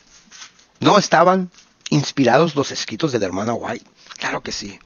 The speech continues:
Alerta adventista. Solo aquí, alerta adventista. En la punta de la lanza. ¿Al caso no confirma lo que la hermana White dijo?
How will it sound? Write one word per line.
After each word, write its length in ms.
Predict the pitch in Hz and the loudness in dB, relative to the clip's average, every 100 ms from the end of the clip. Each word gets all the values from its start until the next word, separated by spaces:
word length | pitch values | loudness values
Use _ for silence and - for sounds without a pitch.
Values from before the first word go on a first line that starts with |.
| _ | _
Alerta 380 | - - - - | -12 -8 -8 -8
adventista. 640 | 113 101 - - - - _ - | -8 -8 -12 -18 -16 -18 _ -20
Solo 260 | - 151 151 | -2 2 2
aquí, 320 | 117 104 92 _ _ - | 0 -6 -10 _ _ -12
alerta 360 | - 123 - 123 | -8 -8 -6 -6
adventista. 600 | 104 90 95 - - - _ _ - | -8 -12 -16 -16 -16 -18 _ _ -16
En 80 | 107 | -12
la 80 | - | -6
punta 340 | - 160 160 | 0 0 0
de 80 | 120 | -2
la 100 | 101 | -4
lanza. 360 | 98 101 - _ - - - | -8 -10 -14 _ -20 -20 -12
¿Al 100 | - 135 | -8 -2
caso 300 | 202 - 147 | -2 0 2
no 140 | 170 | 2
confirma 580 | 165 120 123 135 156 - _ _ - | 2 -4 -4 -2 -2 -6 _ _ -4
lo 140 | 131 | -4
que 100 | - | 0
la 60 | 113 | 0
hermana 260 | 101 120 135 | 2 2 4
White 240 | 123 120 | 2 0
dijo? 340 | 120 - 170 | -4 -2 -2